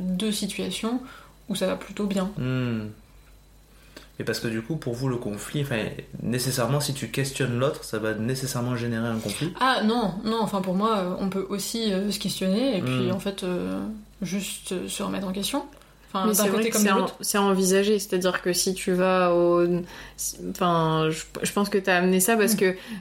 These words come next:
Speaker 3: dans le sens où, à partir du moment où tu vas f-, peut-être, euh, faire des reproches ou en tout cas, euh, aller questionner quelqu'un
Speaker 2: Hmm.
Speaker 3: sur sa manière de faire, peut-,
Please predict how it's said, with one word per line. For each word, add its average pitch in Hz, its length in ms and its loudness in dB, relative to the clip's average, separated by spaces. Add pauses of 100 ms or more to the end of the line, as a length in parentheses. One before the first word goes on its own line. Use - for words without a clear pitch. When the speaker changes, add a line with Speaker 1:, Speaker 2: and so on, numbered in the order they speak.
Speaker 3:
dans 190 160 4
le 185 60 2
sens 226 300 2
où, 190 460 4
à 180 80 0
partir 185 260 2
du 190 80 4
moment 202 280 4
où - 20 2
tu 190 160 -4
vas 180 120 4
f-, 180 100 -6 (260)
peut-être, 190 400 0
euh, 175 260 4
faire 175 200 0
des 175 80 4
reproches 180 640 2
ou 185 40 -2
en 175 80 -4
tout 175 160 -8
cas, 190 280 2
euh, 170 180 2
aller 175 340 4
questionner 185 540 2
quelqu'un 175 280 4
Speaker 2:
Hmm. 143 40 4
Speaker 3:
sur 143 140 4
sa 180 120 4
manière 175 300 2
de 170 80 0
faire, 220 180 0 (360)
peut-, 208 140 2